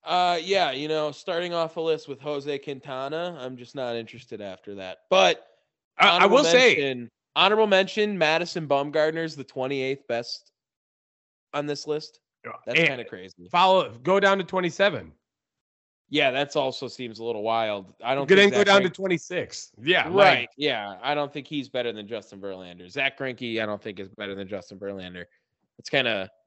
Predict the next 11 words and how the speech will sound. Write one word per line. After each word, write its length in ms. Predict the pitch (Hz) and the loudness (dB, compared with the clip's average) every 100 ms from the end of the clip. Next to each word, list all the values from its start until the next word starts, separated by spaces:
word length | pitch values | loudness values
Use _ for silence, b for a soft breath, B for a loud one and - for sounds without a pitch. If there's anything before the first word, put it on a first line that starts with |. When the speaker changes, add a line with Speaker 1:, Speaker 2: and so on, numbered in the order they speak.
| _ _ _ _ _ _ _ | _ _ _ _ _ _ _
Speaker 1:
wild 600 | 107 110 120 135 107 92 _ | -10 -4 2 2 0 -8 _
that 160 | 120 110 | -10 -6
that's 260 | 117 110 | -6 -4
on 160 | 117 107 | -6 -6
this 220 | 101 - | -10 -12
list, 340 | 113 92 - - - | -10 -10 -14 -18 -12
but 200 | 92 175 | -10 2
Speaker 2:
Yeah, 260 | 247 190 | 4 6
I, 340 | 139 185 208 226 | 4 2 2 2
I, 260 | 196 - | -2 -2
again, 340 | 214 160 113 | -2 0 -4